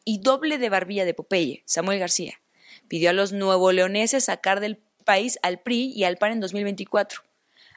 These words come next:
A Morena no, porque lo están haciendo poca madre. Y además luego, ¿quién les paga la campaña?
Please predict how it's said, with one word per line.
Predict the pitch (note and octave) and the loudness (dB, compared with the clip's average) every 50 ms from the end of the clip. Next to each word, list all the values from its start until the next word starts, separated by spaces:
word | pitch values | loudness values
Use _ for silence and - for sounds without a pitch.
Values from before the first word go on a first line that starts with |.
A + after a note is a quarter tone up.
| _ - | _ -4
A | F#3 F#3 | -4 -2
Morena | F#3 G3 G#3+ A3 G#3+ F#3 | 0 0 0 0 0 0
no, | F#3 G3 G3 | -2 -4 -6
porque | - G3 F3+ - E3 | -6 -8 -8 -6 -4
lo | E3 | -6
están | E3 - F#3 F#3+ | -4 -4 -4 -4
haciendo | F#3+ F3+ F#3+ G#3 G#3+ G#3+ | -4 -4 -2 -2 -4 -4
poca | - _ _ - G3 - - B2 C#3 | -6 _ _ -2 -2 -2 -2 -6 -6
madre. | D#3+ E3 - - - - - - _ _ _ _ _ _ _ _ _ _ _ _ _ _ _ | -6 -6 -8 -8 -10 -14 -20 -20 _ _ _ _ _ _ _ _ _ _ _ _ _ _ _
Y | - G3 | 0 2
además | G3 F#3 F#3+ G3+ G#3 G3+ G3 G3+ | 2 2 2 0 -2 -4 -4 -2
luego, | G3+ G3 G3 | -4 -4 -4
¿quién | - G3+ F#3 F3+ - - | -4 -8 -10 -10 -12 -14
les | E3+ D#3+ - | -12 -12 -8
paga | - E3+ E3 D#3+ | -6 -4 -4 -4
la | D#3+ | -4
campaña? | - D#3+ E3 - D#3+ E3 - - | -6 -8 -6 -6 -8 -8 -10 -14